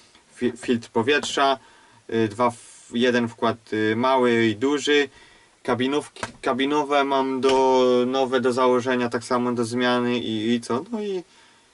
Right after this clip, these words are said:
myliśmy go, jeszcze muszę go troszkę opłukać, bo nie skończyłem, bo zaczął padać deszcz. I kombajn gotowy, praktycznie tutaj blachy pozakładać. Co wam jeszcze, y, chciałem powiedzieć, bo sobie tak przypomniałem, patrzcie, tutaj tam leży,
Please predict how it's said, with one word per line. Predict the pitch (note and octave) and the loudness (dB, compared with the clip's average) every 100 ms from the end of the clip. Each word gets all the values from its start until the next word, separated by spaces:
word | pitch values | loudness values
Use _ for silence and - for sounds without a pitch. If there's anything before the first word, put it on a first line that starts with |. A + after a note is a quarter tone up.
| _ | _
myliśmy | C#3 D#3+ D3+ - D#3 | -2 0 0 -2 0
go, | D3+ | 2
jeszcze | C#3+ C3+ C#3+ | 2 0 -4
muszę | C3+ C#3+ | -4 -2
go | C3+ | 0
troszkę | C3+ B2+ - | -2 -4 -2
opłukać, | C3 B2 C3 A#2+ | -2 0 -2 -2
bo | C3 | -2
nie | C3 | -4
skończyłem, | - B2+ A#2+ C#3 B2 | -2 -4 0 0 0
bo | |
zaczął | A#2+ B2 B2 | 0 -2 -2
padać | A#2+ A#2+ A2+ | -2 0 0
deszcz. | C3+ E3 - - _ _ _ _ _ _ _ _ _ - - - _ _ _ - | 2 0 -2 -12 _ _ _ _ _ _ _ _ _ -20 -20 -20 _ _ _ -12
I | D3+ | -4
kombajn | F3+ F3 E3 | -2 0 0
gotowy, | D3+ C#3 D3 C#3 C3+ A#2+ | 2 2 2 2 2 2
praktycznie | B2 A#2+ B2 - | -2 -2 -4 -4
tutaj | A#2 B2 B2 | -4 0 2
blachy | A#2 C3+ C3 B2+ | 4 2 2 -2
pozakładać. | B2 A#2+ A#2+ C3+ B2+ C3 A#2+ - _ _ _ | -2 -2 -2 0 2 0 -2 -12 _ _ _
Co | C#3 | -2
wam | D3 D3+ | 0 0
jeszcze, | C#3 C#3+ A#2 C#3 C#3+ C#3+ | 0 -2 -2 0 2 2
y, | |
chciałem | C3+ C#3+ B2+ | 0 -2 0
powiedzieć, | C3 D#3 A#2 | 2 4 2
bo | |
sobie | G2+ A#2 G2+ | 0 -6 -4
tak | A#2 | -4
przypomniałem, | - A#2 A2+ A#2+ A2 | -4 -8 -2 -2 0
patrzcie, | A#2+ A#2 A#2 | -2 -4 -6
tutaj | A#2+ A#2+ A#2 | -6 -2 -2
tam | G#2 | 0
leży, | A2 A#2+ A2+ | 0 2 2